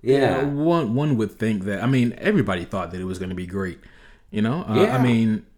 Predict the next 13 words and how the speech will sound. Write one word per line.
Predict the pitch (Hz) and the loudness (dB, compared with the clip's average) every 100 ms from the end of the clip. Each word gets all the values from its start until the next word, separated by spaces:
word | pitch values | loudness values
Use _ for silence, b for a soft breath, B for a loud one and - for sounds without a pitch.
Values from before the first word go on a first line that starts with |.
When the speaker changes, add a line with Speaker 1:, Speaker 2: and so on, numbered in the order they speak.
| - | -8
Speaker 2:
I, | 107 | -6
and, | 95 107 107 | -4 -2 0
and | 117 | -2
for | 113 120 | -2 0
once, | 123 170 165 | 2 2 0
I | 113 | -2
don't | 123 151 113 | 0 2 2
blame, | 117 135 147 143 | 2 2 2 2
like, | 110 107 | 2 0
the, | 98 104 | -4 -4
the | 104 | -4
publishers | - 139 131 - 110 107 107 | -2 0 0 -2 -2 -2 -4
for, | - 110 101 101 98 | -6 -4 -2 -2 -4